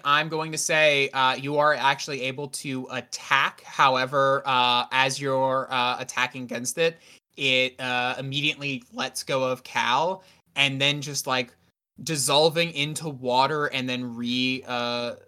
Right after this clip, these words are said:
like, appearing, turns perfectly around to face you, uh, and swipes at you at the same time. Uh, so, uh, take one harm.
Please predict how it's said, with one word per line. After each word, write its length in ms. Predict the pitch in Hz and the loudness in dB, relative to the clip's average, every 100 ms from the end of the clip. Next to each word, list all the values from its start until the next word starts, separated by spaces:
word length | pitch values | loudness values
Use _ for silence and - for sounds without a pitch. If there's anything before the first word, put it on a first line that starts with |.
| _ | _
like, 260 | 139 117 113 - | -6 -6 -6 -12
appearing, 720 | 123 - 127 135 175 190 180 _ _ | -12 -6 -4 -2 -2 -4 -14 _ _
turns 540 | - - 156 147 143 135 | -14 -6 0 0 0 -8
perfectly 640 | - - 147 151 147 139 | -8 -4 -4 -4 -2 -2
around 360 | 127 120 127 127 | 0 0 -2 -6
to 60 | |
face 420 | - 117 117 127 | -8 -6 -6 -6
you, 300 | 175 202 269 - - _ _ 147 | -2 -2 -2 -8 -20 _ _ 4
uh, 520 | 131 127 127 123 123 - | 6 6 6 4 2 -2
and 580 | 127 123 123 120 120 117 | -2 0 0 -2 -6 -10
swipes 680 | - - - 147 135 135 143 | -8 -4 -2 0 0 0 -4
at 180 | 123 | -4
you 180 | 127 123 | -4 -4
at 120 | 117 | -6
the 40 | 131 | -8
same 280 | 131 117 117 | -6 -6 -6
time. 360 | 123 113 110 - _ _ _ _ | -6 -6 -10 -18 _ _ _ _
Uh, 440 | 131 123 117 117 - | 4 6 4 2 -2
so, 680 | - - 117 113 113 107 - | -4 -4 -4 -4 -6 -10 -4
uh, 220 | 120 113 | -2 -2
take 240 | - 165 165 | -2 -2 -2
one 340 | 139 139 143 | -4 -2 -2
harm. 480 | 156 147 165 233 254 | -2 -2 0 -2 -6